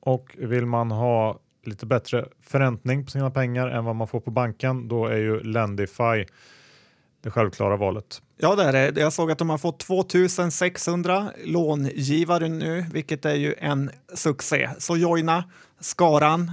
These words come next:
Speaker 2: och se om Lendify är något för din portfölj. Peer-to-peer lending när den är som bäst.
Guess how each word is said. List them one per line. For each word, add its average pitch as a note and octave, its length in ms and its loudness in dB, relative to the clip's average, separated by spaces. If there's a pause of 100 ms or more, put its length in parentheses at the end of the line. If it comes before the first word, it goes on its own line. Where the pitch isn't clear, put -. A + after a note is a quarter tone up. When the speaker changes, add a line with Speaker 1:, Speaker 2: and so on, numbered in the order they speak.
Speaker 2:
och - 380 -6
se D#3+ 260 0
om D3+ 160 0
Lendify D#3 680 2 (260)
är C#3+ 120 -2
något C#3+ 360 -2 (220)
för C3+ 320 2
din C#3 360 0
portfölj. - 640 -6
Peer-to-peer F3+ 460 2
lending C#3 360 0
när C#3 80 -6
den B2 120 -6
är - 80 -6
som - 140 -8
bäst. - 380 -10